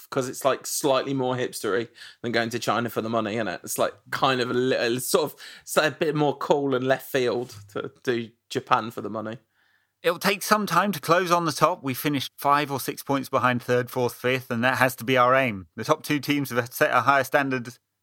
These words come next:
Speaker 2: than before, and we have to take up the next challenge, said David Moyes in
Speaker 1: Mm.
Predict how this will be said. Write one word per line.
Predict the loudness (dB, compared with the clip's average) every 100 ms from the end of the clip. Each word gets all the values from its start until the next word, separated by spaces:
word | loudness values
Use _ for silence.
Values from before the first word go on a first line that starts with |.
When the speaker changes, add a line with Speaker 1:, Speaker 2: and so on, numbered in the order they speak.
| -4
Speaker 2:
than | -2
before, | -2 -2 0 2
and | 2
we | 2
have | 0 0
to |
take | 0 0 0
up | -2
the |
next | -2 -2
challenge, | 2 4 4 0 -6 _ _
said | -2 0 2 -2 -4 0
David | 0 0 -2 0
Moyes | 2 2 -2 -6 -10 -14 -8
in | -6 -6 -6
Speaker 1:
Mm. | -4 -6